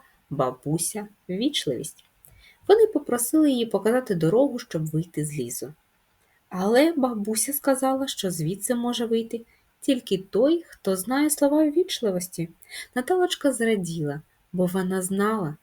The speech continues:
таких слів дуже багато. А Петрик засмутився, бо він ніколи їх раніше не вживав. Дівчинка була доброю і навчила Петрика чарівних слів.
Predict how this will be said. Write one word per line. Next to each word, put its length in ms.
таких 420
слів 340
дуже 840
багато. 920
А 60
Петрик 640
засмутився, 1000
бо 120
він 180
ніколи 440
їх 140
раніше 380
не 140
вживав. 420
Дівчинка 460
була 260
доброю 600
і 60
навчила 640
Петрика 460
чарівних 520
слів. 300